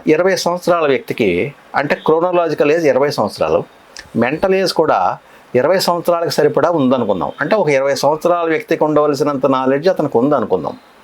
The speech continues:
అప్పుడు ఏమవుతుంది? ఇరవై బై ఇరవై into వన్ హండ్రెడ్ is equal to హండ్రెడ్. ఇరవై ఇరవై పోతాయి కదా,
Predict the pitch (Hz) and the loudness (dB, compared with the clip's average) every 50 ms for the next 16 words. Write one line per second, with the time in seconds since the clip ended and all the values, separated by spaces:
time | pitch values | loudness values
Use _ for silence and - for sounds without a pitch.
0 | - - - - - 110 120 117 127 156 175 180 165 165 160 151 151 143 139 139 | -20 -18 -10 -4 -4 -2 0 2 2 2 0 -2 -2 -2 -2 0 0 0 -2 -2
1 | 139 - - - - - - - 117 120 135 156 180 185 196 190 220 247 165 131 | -4 -12 -20 -20 -20 -8 -2 0 2 2 2 2 2 0 0 -2 -4 -4 0 0
2 | 139 139 127 123 117 131 143 143 110 95 95 98 127 - _ - - - - - | 2 2 2 2 2 2 2 2 4 4 2 2 0 -4 _ -20 -20 -16 -8 -4
3 | 156 156 170 - 208 202 180 160 151 151 135 147 135 113 95 76 - - - - | -2 -2 0 2 2 2 4 2 0 0 0 0 0 0 -2 -4 -4 -10 -16 -20
4 | - - - - _ - - - 180 175 196 180 - - 160 131 - - 117 143 | -20 -20 -20 -20 _ -4 0 0 2 2 2 0 2 0 0 0 2 0 2 2
5 | 208 262 254 - - - - - - - - - - - - 240 240 214 170 - | 2 0 -2 -8 -20 -20 -20 -20 -20 -20 -20 -18 -8 -2 -2 0 2 2 0 0
6 | - - - - - - - - - - - - 143 139 156 170 165 165 160 160 | -2 -8 -14 -20 -20 -20 -20 -20 -20 -14 -6 -2 0 2 2 2 0 0 -4 -2
7 | 156 165 156 156 175 151 135 127 160 | 0 0 0 2 2 2 4 2 2